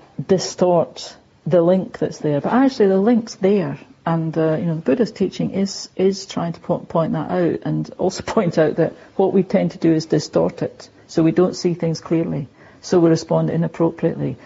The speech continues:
So we chase after some things and run away from other things. Uh, so I got up from that shrine room thinking, "Oh, wow, that was, <laughs> that's quite a pretty, pretty amazing review." Sort of trying to resolve to remember to listen to my inner orchestras.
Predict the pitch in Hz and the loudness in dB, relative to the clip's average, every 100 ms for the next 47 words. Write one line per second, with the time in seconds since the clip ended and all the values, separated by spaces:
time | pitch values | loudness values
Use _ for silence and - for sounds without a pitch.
0 | - - - 170 165 - 202 208 202 160 | -20 -6 2 4 4 2 2 4 2 -2
1 | - 156 165 156 151 147 147 - - 151 | -2 0 0 0 -2 -2 -4 -6 -6 -2
2 | 151 156 151 151 147 143 139 160 160 135 | 0 0 0 -2 -2 -4 -4 -4 -6 -8
3 | 135 - - _ - - - - - - | -8 -14 -20 _ -20 -20 -20 -20 -16 -4
4 | 156 156 151 151 - - - - - - | 0 2 0 -2 -6 -20 -20 -20 -20 -20
5 | - - - - - - - - - - | -20 -20 -20 -20 -20 -20 -20 -20 -20 -10
6 | - 190 175 170 214 - 165 - 170 151 | 0 2 4 4 2 2 0 -2 -4 -2
7 | 151 - 156 151 147 143 - 160 156 175 | -4 -2 -2 -2 -2 -6 -6 -8 -6 -6
8 | 311 285 156 240 - 165 139 - - - | -2 -2 0 -2 0 0 -2 -6 -8 -16
9 | - - - - - 285 - - 262 247 | -20 -6 -4 -4 0 0 0 -2 -2 -2
10 | 254 - 220 202 196 - - - - 247 | -4 -4 0 2 0 -4 -14 -16 -6 -6
11 | 226 196 202 226 220 170 151 156 196 - | -2 0 2 2 0 -2 -2 -2 0 0
12 | 160 175 185 185 196 175 165 156 175 165 | -2 -4 0 2 4 4 4 4 2 2
13 | - 160 156 165 160 160 - 156 160 160 | 2 2 2 2 2 0 2 0 0 -2
14 | - 151 143 143 160 151 151 160 - - | -2 0 0 0 0 2 2 0 -2 -4
15 | 151 139 | -4 -4